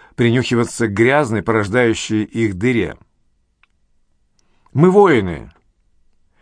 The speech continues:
и не какой-то заезжей шлюхи учить нас повиновению или безумию. Мы страшны в бою, а не в постели». «В таком случае, уважаемый, —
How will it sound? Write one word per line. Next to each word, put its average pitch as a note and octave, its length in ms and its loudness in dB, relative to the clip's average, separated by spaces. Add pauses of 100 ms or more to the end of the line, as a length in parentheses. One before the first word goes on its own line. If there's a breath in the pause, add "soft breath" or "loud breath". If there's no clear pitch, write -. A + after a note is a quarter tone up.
(260 soft breath)
и B2+ 100 2
не C3+ 100 2
какой-то D3+ 460 2
заезжей A#2 480 0
шлюхи C#3+ 420 0
учить A#2+ 320 -2
нас A#2+ 320 -4 (240 soft breath)
повиновению A#2 800 0 (120)
или A#2 180 2
безумию. A2 640 -2 (1300 soft breath)
Мы D3+ 380 4
страшны C#3 520 -2
в B2 80 -2
бою, C#3+ 420 0 (160)
а G2+ 100 -4
не G#2+ 80 -2
в F#2 60 -10
постели». F2+ 600 -6 (1800 soft breath)
«В - 120 -20
таком D#3+ 340 0
случае, C3 500 -2
уважаемый, — C3 800 -2